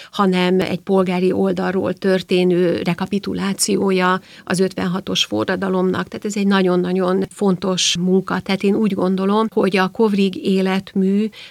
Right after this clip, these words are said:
az még a tudományba sincs úgy beépülve, mint amennyire akár a szociálpolitika, akár a szociológia, vagy a társadalomtudományok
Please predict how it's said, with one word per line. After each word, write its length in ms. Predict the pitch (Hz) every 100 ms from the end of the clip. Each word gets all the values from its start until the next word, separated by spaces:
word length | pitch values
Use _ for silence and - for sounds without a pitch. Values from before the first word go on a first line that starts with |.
| -
az 180 | 202
még 200 | 202 202
a 60 | 196
tudományba 1000 | 196 233 208 190 185 185 185 190 185 196 190
sincs 420 | - 208 190 180
úgy 200 | 208 190
beépülve, 760 | 180 196 190 190 208 202 185
mint 240 | 190 190 190
amennyire 840 | 208 202 202 190 185 180 180 190
akár 320 | - 196 202 185
a 60 |
szociálpolitika, 1080 | 180 202 196 190 190 190 190 185 185 180 185
akár 260 | 190 185 180
a 60 |
szociológia, 880 | 170 196 190 196 180 180 180 185 180
vagy 160 | 175 175
a 60 |
társadalomtudományok 1200 | 175 185 - 190 185 185 175 190 190 185 180 180